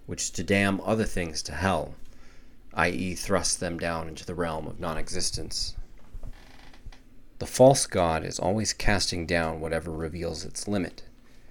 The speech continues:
denies its independent existence, or defies its omnipotence. For Charles Fort, the supreme false god in the modern world was science. Here is his portrait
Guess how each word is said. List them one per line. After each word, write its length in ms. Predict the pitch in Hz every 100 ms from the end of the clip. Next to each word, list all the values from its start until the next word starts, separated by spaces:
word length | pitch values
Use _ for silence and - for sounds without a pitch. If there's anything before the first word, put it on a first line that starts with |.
| - - - -
denies 540 | - 92 98 101 90 76
its 140 | -
independent 560 | 87 82 85 85 82 -
existence, 920 | 82 95 87 - 85 - - - - - -
or 100 | 85
defies 580 | 78 - 90 82 76 -
its 200 | 78 76
omnipotence. 840 | 82 80 87 - - 85 - - - - - - - - - - - - - - - - - - - - - -
For 160 | - 127
Charles 420 | 151 151 117 -
Fort, 380 | - 151 107 -
the 100 | 104
supreme 540 | - - - 147 120
false 400 | - 117 107 -
god 400 | 101 113 107 87
in 80 | 85
the 40 |
modern 460 | 87 92 90 85 85
world 360 | 107 107 87
was 120 | 90 87
science. 680 | - 120 90 - - - - - - - - - - - - - - - - - - - -
Here 200 | - 151
is 140 | 147
his 180 | 127 120
portrait 580 | - 139 131 - 80 -